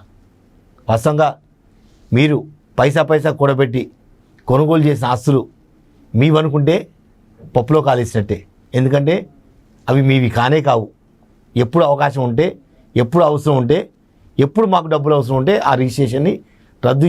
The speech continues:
చేసి stamps and రిజిస్ట్రేషన్ విలువని మీకు చిత్తు కాగితాల లెక్క కూడా చూపించే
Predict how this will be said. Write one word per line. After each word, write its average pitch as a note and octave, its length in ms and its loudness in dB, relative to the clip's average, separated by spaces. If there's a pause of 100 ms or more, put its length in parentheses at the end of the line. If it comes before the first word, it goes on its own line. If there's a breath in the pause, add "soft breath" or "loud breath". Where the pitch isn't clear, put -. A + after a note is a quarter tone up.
చేసి D3 260 0 (1120)
stamps D3+ 360 -4
and F3+ 140 0
రిజిస్ట్రేషన్ D3+ 500 0 (100)
విలువని E3 360 2 (540)
మీకు C3 220 0
చిత్తు D3 240 0
కాగితాల D#3 280 0
లెక్క B2+ 180 -6
కూడా D3 200 0
చూపించే B2+ 360 0